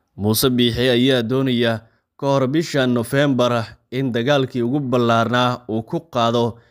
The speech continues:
deegaano badan si markaasi qorshihiisa uu ugu hirgalo deegaano ka mid ah maamulka Qaatumo inuu gacanta ku dhigo. Sidoo kale,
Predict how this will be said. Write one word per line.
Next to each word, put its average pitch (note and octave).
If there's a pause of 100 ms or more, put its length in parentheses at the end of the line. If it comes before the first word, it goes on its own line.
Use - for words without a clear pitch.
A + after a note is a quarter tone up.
(240)
deegaano C3
badan A#2
si -
markaasi C3
qorshihiisa A#2+ (500)
uu B2
ugu D3 (100)
hirgalo B2+
deegaano A#2+
ka C3+
mid A#2+
ah A2 (140)
maamulka B2+
Qaatumo A#2+
inuu A#2
gacanta A#2
ku -
dhigo. A#2+ (540)
Sidoo B2+
kale, A#2